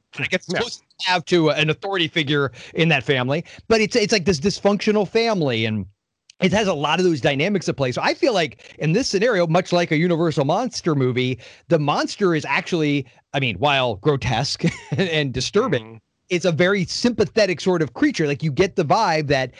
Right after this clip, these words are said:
Speaker 1: you know, 'cause when he's, when he's, when he's wearing the mask over his hideous visage,
Speaker 2: Right.
Speaker 1: it, he's not, he's very calm. Like, he's not, like, when he's out there helping, he's work-, he's walking around people. It's not like he's just on a rampage.
Speaker 2: Mm-hmm.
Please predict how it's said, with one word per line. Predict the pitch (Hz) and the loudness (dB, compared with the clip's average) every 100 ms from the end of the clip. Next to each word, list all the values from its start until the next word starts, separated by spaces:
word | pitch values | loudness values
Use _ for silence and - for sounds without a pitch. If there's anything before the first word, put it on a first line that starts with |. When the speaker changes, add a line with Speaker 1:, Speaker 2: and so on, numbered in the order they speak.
| - - | -20 -2
Speaker 1:
you | 269 | 0
know, | |
'cause | 247 | 2
when | 262 | 2
he's, | 220 | 2
when | - 208 | 2 4
he's, | 208 175 | 4 2
when | 190 | 2
he's | 202 | 2
wearing | 156 214 214 190 175 - | 2 2 2 0 0 0
the | 156 | 0
mask | 165 156 175 196 - - - | 2 2 0 -2 -6 -8 0
over | 165 156 180 170 131 - _ - | 0 2 2 2 -2 -8 _ -6
his | 135 160 123 - - | -2 0 -2 -10 -4
hideous | - 196 196 175 147 - - 123 | 0 0 2 0 -2 -8 -12 -2
visage, | 151 - 165 135 185 - - - - | 0 0 -2 -2 -4 -8 -12 -20 -14
Speaker 2:
Right. | - 196 - | -6 -4 -6
Speaker 1:
it, | - - - | -12 -18 -14
he's | 214 190 | -12 -4
not, | 208 | 0
he's | 202 180 | 2 4
very | 254 330 | 2 2
calm. | - 294 370 - - - | 2 2 0 -4 -8 -2
Like, | 190 | 0
he's | 202 | 0
not, | 185 196 254 - | 0 0 0 -2
like, | 170 | -4
when | 165 175 | -2 -2
he's | 175 214 180 - - | 0 -2 -4 -10 -2
out | 175 - | 0 2
there | 196 | 0
helping, | 147 220 175 | 2 2 2
he's | 208 185 | 0 0
work-, | 143 185 | 0 0
he's | 208 170 | -2 -2
walking | 131 190 262 | 0 0 0
around | 254 269 359 | 0 0 0
people. | 240 | 0
It's | 151 | 0
not | 277 | 0
like | 254 | -2
he's | 175 | -2
just | 202 | -2
on | 185 | -2
a | 160 | -2
rampage. | 110 113 240 190 - 92 95 208 - | -2 -2 -2 -4 -10 -12 -12 -10 -10
Speaker 2:
Mm-hmm. | 110 117 107 123 | -8 -8 -8 -10